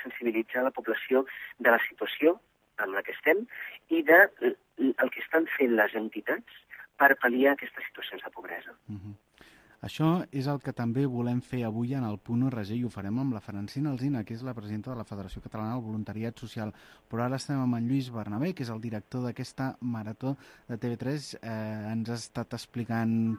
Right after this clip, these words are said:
Speaker 2: perfectament la filosofia de tot plegat. Només en queda fer una pregunta. Persones que vulguin anar a veure el Barça del Tito Vilanova contra el Barça del Pep Guardiola,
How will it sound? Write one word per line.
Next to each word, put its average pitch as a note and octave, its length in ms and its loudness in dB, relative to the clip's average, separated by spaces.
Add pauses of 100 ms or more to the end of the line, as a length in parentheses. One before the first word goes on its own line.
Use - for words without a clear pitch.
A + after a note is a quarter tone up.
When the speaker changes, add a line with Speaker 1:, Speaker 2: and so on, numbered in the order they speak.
Speaker 2:
perfectament A#2 720 -2
la A2 100 -2
filosofia A2+ 580 -4
de A2 60 0
tot A#2+ 160 -2
plegat. B2 400 0 (400)
Només C3 220 6
en E3 120 2
queda E3+ 240 4
fer D#3+ 140 4
una C3 100 6
pregunta. A2+ 760 2
Persones C3+ 380 2
que E3 100 -2
vulguin C#3+ 300 4
anar C3+ 120 6
a C3 100 4
veure B2+ 240 4 (280)
el A#2+ 80 0
Barça C3 380 2
del B2 140 -2
Tito C3+ 220 4
Vilanova B2+ 440 4
contra A#2+ 300 2
el A2 80 2
Barça B2 260 0
del A#2+ 140 0
Pep B2 120 0
Guardiola, A#2+ 480 2